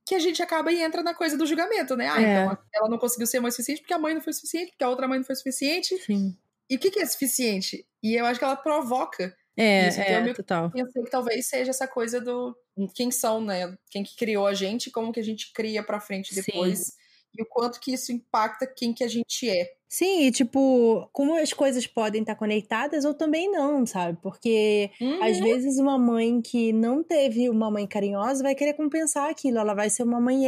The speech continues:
Speaker 2: extra carinhosa,
Speaker 1: Sim.
Speaker 2: vai ser uma mãe que é muito dedicada aos filhos, sabe? Então, não é só porque a sua mãe te abandonou que você vai ser uma péssima mãe, sabe?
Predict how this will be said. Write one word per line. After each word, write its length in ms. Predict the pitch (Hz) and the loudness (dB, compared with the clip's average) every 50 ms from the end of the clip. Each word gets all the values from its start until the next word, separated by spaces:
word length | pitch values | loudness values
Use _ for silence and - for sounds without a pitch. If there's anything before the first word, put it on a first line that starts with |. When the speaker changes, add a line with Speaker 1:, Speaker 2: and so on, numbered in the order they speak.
| 262 277 302 339 | 4 4 4 2
Speaker 2:
extra 300 | 359 349 - - - 254 | 2 0 -2 -4 -4 -4
carinhosa, 600 | 247 240 233 226 226 220 214 220 240 240 220 220 | -2 -2 0 0 0 2 2 2 2 2 2 2
Speaker 1:
Sim. 120 | 214 208 202 | 2 0 -2
Speaker 2:
vai 80 | 208 214 | -4 -8
ser 160 | - - 208 | -12 -10 -6
uma 140 | 208 208 208 | -4 -2 -2
mãe 180 | 208 208 208 | -2 -2 -2
que 220 | 208 - - 226 214 - | -2 -2 -2 -2 0 4
é 60 | 214 | 4
muito 340 | 220 220 233 233 226 - 214 | 6 6 6 6 4 4 2
dedicada 540 | 226 214 196 214 - - 214 202 196 208 | 2 2 2 0 -2 -2 0 0 0 0
aos 140 | 214 202 - | 0 -2 -4
filhos, 540 | - - 220 208 214 220 220 202 208 202 - | -2 0 0 2 4 4 2 2 2 0 0
sabe? 300 | - 208 202 185 185 208 | 0 0 0 2 2 0
Então, 300 | 202 180 - 220 226 247 | 0 0 0 0 2 2
não 140 | 247 262 262 | 2 2 0
é 20 | |
só 160 | 262 - 254 | 0 -2 -4
porque 300 | 247 - 254 - - 262 | -4 -4 -6 -4 -2 0
a 240 | 240 240 233 233 226 214 | 0 2 2 0 0 0
sua 260 | - - 247 240 240 | 0 0 0 0 2
mãe 600 | 233 226 220 214 214 208 196 190 180 180 175 - _ - - - - - - | 4 4 4 2 2 0 0 0 -2 -2 -4 -8 _ -14 -16 -16 -14 -8 -2
te 100 | - 226 | 0 2
abandonou 840 | 208 185 208 220 220 190 214 208 202 202 202 208 233 262 285 277 269 | 4 4 4 4 6 6 6 6 6 6 6 6 6 4 4 4 2
que 160 | 269 - 220 | 0 0 0
você 320 | 208 220 214 - - 226 | 0 0 0 2 2 2
vai 140 | 208 226 214 | 2 2 2
ser 120 | 214 - 220 | 2 2 2
uma 140 | 220 220 | 0 0
péssima 380 | - 226 220 185 208 220 220 226 | 0 0 0 2 2 2 4 4
mãe, 340 | 220 208 190 185 175 165 160 | 4 4 2 2 0 0 0
sabe? 460 | - - 165 156 151 156 160 160 | 0 0 0 0 0 0 0 -2